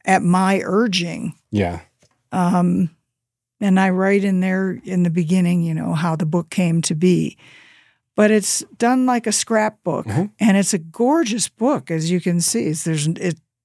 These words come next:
Speaker 1: like something you'd expect to see in a
Speaker 2: Sure.
Speaker 1: bookstore. So it's about, I, I told her, "This is the la-, you are the last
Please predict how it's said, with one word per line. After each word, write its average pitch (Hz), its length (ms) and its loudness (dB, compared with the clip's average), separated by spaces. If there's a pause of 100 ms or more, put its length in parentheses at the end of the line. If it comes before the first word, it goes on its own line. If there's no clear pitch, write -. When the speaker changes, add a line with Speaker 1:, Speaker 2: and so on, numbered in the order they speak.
(420)
Speaker 1:
like 156 120 -8
something 175 280 2
you'd 165 160 2
expect 160 400 -2
to 165 60 -2
see 165 380 -2
in - 160 -8
a 160 80 -2
Speaker 2:
Sure. 156 140 4
Speaker 1:
bookstore. - 500 -6 (760)
So 185 680 -2 (1000)
it's 214 160 2
about, 208 520 2
I, 202 160 -2 (180)
I 214 80 -2
told 285 340 0
her, 220 240 0 (380)
"This 277 240 2
is 269 200 -2
the 202 140 0
la-, 190 380 0
you 220 260 2
are 320 140 4
the 196 140 -2
last 180 1160 0